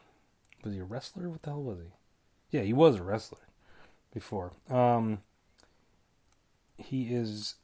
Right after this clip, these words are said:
eighteen and one. His only loss was to John Bones Jones, and he was probably on some sort of drug at the time, and it was a decision. Um, so who knows if that even should count. Um, taking on,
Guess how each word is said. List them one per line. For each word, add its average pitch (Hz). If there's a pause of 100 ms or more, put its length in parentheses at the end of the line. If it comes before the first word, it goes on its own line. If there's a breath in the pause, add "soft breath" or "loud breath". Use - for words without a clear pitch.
(140)
eighteen 175
and 165
one. 151
His 110
only 165
loss 147
was 139
to 139
John 135
Bones 135
Jones, 151
and 120
he 120
was 120
probably 135 (580)
on 135
some 139
sort 135
of 127
drug 135
at 110
the -
time, 131 (760 soft breath)
and 117
it 117
was 113
a -
decision. 123 (920 soft breath)
Um, 104
so 113
who 127
knows 131
if 104
that 120
even 117 (120)
should -
count. 135 (500)
Um, 110 (1400 soft breath)
taking 156
on, 139